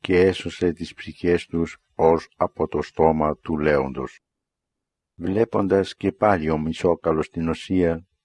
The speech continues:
πως ανδριωνόταν εναντίον του, που κακοφαινόταν και στοχαζόμενος πως η τυραννική του εξουσία νικιόταν από την Οσία, επιχείρησε να δράσει με άλλο τρόπο κακίας.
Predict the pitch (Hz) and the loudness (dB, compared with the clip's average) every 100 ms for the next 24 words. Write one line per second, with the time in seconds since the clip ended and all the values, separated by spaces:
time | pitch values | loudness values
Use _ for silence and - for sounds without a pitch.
0 | _ - 82 80 87 85 73 80 76 80 | _ 0 0 0 -2 -4 -2 0 2 4
1 | 101 87 82 80 76 73 78 98 104 95 | 2 2 -2 -2 -4 -4 0 2 0 -2
2 | 123 139 _ _ _ - 107 98 90 92 | -6 -6 _ _ _ -14 -2 -2 4 2
3 | - 98 113 104 - 67 62 _ _ _ | 4 2 2 -2 -4 -10 -12 _ _ _
4 | - 87 - 85 82 73 87 98 87 82 | -8 -8 -2 -2 0 2 2 4 2 0
5 | 78 - _ - 80 - 78 82 80 80 | -2 -4 _ -2 -2 -2 -6 -2 0 -2
6 | 80 - 95 87 82 - 82 - 95 85 | -2 -4 -2 0 -2 -4 -12 -2 2 2
7 | 78 - _ _ _ 85 85 - 95 95 | 0 -8 _ _ _ -6 -6 0 4 4
8 | - 82 80 - 85 82 - 80 76 - | 4 -2 -2 -4 0 -2 -2 -4 -4 -2
9 | 98 117 123 - _ _ _ 107 - 98 | 0 0 -2 -10 _ _ _ -6 -6 -8
10 | - 98 101 90 - 87 82 71 76 87 | -4 2 2 2 0 0 0 2 2 2
11 | 85 82 78 - _ 85 85 85 82 71 | 0 -4 -4 -4 _ -2 2 4 4 2
12 | - 76 76 76 - 71 - 78 69 65 | 0 0 2 -2 -4 -6 -6 -4 -2 -4
13 | - | -12